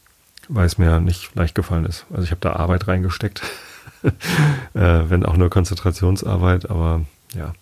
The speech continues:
ihr kennt das. Und, ähm, ja, das hat mich, ähm, ganz glücklich gemacht, äh, die letzten zwei Wochen, was da an Feedback kam.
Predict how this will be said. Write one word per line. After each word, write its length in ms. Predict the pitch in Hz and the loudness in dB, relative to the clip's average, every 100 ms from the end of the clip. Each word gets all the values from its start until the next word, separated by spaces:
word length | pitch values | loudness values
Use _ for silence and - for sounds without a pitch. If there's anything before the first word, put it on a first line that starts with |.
| _ - - - - - _ | _ -20 -20 -20 -20 -20 _
ihr 120 | 104 | 2
kennt 240 | 92 85 | 4 2
das. 240 | 90 82 - | 2 -4 -6
Und, 600 | - 87 82 80 - - | 0 2 2 0 -4 -6
ähm, 480 | 98 85 85 85 78 - _ _ _ _ _ _ _ _ _ | 0 2 4 4 2 -4 _ _ _ _ _ _ _ _ _
ja, 140 | 98 80 | 0 2
das 320 | 80 - - - _ _ _ _ _ _ _ - - _ | 0 -6 -10 -18 _ _ _ _ _ _ _ -20 -20 _
hat 200 | - - | -12 -6
mich, 240 | - - - | -4 -6 -6
ähm, 280 | - 80 71 - _ _ _ _ _ - | -2 0 0 -6 _ _ _ _ _ -14
ganz 180 | 107 - | -12 -2
glücklich 360 | 104 - 92 | 0 2 0
gemacht, 400 | - 78 120 - - - - - - _ _ _ | 0 0 -2 -4 -16 -20 -20 -20 -20 _ _ _
äh, 220 | 107 82 | 0 0
die 100 | 80 | 0
letzten 300 | 82 82 - | -2 -2 -6
zwei 240 | 92 92 80 | -6 -4 -2
Wochen, 340 | 87 107 110 | -2 -4 -4
was 120 | 95 | -4
da 100 | - | -2
an 100 | 95 | -4
Feedback 340 | - 90 90 85 | -2 -4 -4 -4
kam. 300 | 87 95 | -2 -2